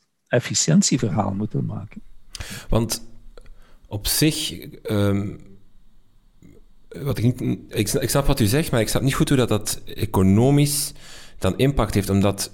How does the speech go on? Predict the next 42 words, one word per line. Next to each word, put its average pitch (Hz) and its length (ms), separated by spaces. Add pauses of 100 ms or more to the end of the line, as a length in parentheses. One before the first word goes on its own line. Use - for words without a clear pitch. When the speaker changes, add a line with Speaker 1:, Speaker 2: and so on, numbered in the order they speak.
(140)
Speaker 2:
elke, 107 420
elke 107 240
klas - 480
heeft 101 300
één 104 200
leraar 123 380
nodig. 151 580
Dat 107 260
verschilt - 360
niet 123 160
in 117 100
een 101 120
sterke 107 420
of 101 140
een, 95 280
of 98 140
een, 95 340
eh, 92 200 (220)
minder 113 380
goede 120 200
school, 131 220
of 110 120
een, 95 240
waar, 95 220
waar, 95 300
ehm, 90 400
een, 90 300
een, 98 280
een, 95 480 (100)
eh, 90 200
moeilijker 110 360
publiek 104 300
zit, 147 180
zal 151 120
ik 156 120
maar 156 120
zeggen. 180 340 (1200)
Waarom 107 840
brengt 113 200
dat 110 100
dan 104 320
meer, 104 400